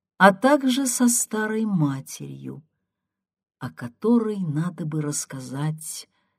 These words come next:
отдельно и опасливо. Капитолиной Тимофеевной – её звали, сухонькая, твёрдая старушка, чуть не дворянских кровей.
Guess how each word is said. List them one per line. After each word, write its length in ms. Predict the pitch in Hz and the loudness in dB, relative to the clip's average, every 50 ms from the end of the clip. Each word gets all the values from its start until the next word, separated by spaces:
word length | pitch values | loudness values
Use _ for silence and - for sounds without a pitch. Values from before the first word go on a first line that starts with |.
| _ _ _ _ | _ _ _ _
отдельно 1200 | - - 127 127 120 120 120 - - 147 170 202 226 240 233 226 226 220 214 214 214 220 214 202 - _ _ _ _ _ _ _ _ _ _ _ _ _ - | -10 -8 -8 -8 -8 -10 -12 -10 -4 0 2 6 8 8 8 8 6 4 0 0 -2 -4 -6 -8 -10 _ _ _ _ _ _ _ _ _ _ _ _ _ -2
и 100 | 196 190 | 0 0
опасливо. 1080 | 175 170 165 156 _ - 147 135 117 - - - - - - 82 - - - 78 - _ _ _ _ _ _ _ _ _ _ _ _ _ _ _ _ _ _ _ _ _ _ _ _ _ - | 0 0 -4 -10 _ -12 -12 -10 -10 -10 -12 -10 -12 -12 -12 -16 -20 -20 -20 -20 -20 _ _ _ _ _ _ _ _ _ _ _ _ _ _ _ _ _ _ _ _ _ _ _ _ _ 0
Капитолиной 720 | 151 147 - - 156 160 165 165 180 208 220 196 190 185 | 0 0 2 0 0 2 2 4 6 6 6 8 6 6
Тимофеевной – 1160 | 185 - 190 180 170 170 165 156 156 - 151 143 135 127 127 120 127 120 123 123 123 117 - _ _ _ _ - | 6 4 0 0 0 0 -2 -4 -4 -2 0 0 0 0 -2 -2 -2 -4 -4 -4 -8 -12 -14 _ _ _ _ -2
её 240 | 120 123 123 123 | 0 0 0 0
звали, 560 | 127 120 127 123 131 127 120 117 120 117 120 - - _ _ _ - | -2 -4 -4 -4 -2 -2 -2 -4 -4 -6 -8 -10 -16 _ _ _ -14
сухонькая, 720 | - - - 330 311 - - 254 240 233 233 208 196 190 | -8 -4 -2 -2 0 4 6 8 8 8 8 4 0 0
твёрдая 520 | 190 - 156 170 180 170 165 147 143 143 143 | 0 -2 -2 0 0 0 -2 -2 -2 -4 -4
старушка, 880 | 147 - - - 127 127 147 196 233 240 - - - - 240 240 240 240 - _ _ _ _ _ _ _ _ _ | -4 -8 -8 -8 -6 -4 -4 -4 -4 -6 -8 -10 -6 0 2 2 2 0 -2 _ _ _ _ _ _ _ _ _
чуть 300 | - - 185 185 185 - | -4 -2 -2 -2 -2 -2
не 140 | 180 180 175 | -2 0 0
дворянских 1080 | 151 147 135 151 147 143 135 131 135 135 139 143 - - - - - 147 151 - - | 0 0 0 0 0 0 0 -2 -2 -2 -2 -4 -6 -6 -8 -10 -10 -12 -12 -12 -16
кровей. 600 | - - 151 143 143 131 127 - 101 101 - - | -18 -14 -12 -12 -12 -12 -12 -12 -14 -14 -16 -20